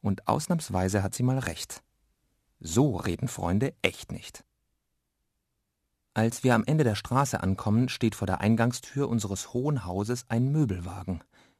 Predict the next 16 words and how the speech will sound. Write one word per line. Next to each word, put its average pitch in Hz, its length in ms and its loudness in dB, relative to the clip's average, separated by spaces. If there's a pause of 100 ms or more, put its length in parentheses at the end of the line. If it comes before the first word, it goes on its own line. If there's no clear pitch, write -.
(120)
Und 101 220 2
ich 95 100 -8
krieg - 240 -10
fast - 380 -6
keine 139 200 0
Luft 127 320 -2
mehr, 85 180 -4
so 107 240 0
aufgeregt 98 560 -4
bin 82 140 -4
ich. - 240 -14 (680)
Aber 90 360 -2 (1200)
Ludger 113 540 -2
ist - 220 -8
nicht 101 260 -2
zurückgekommen. 85 680 -10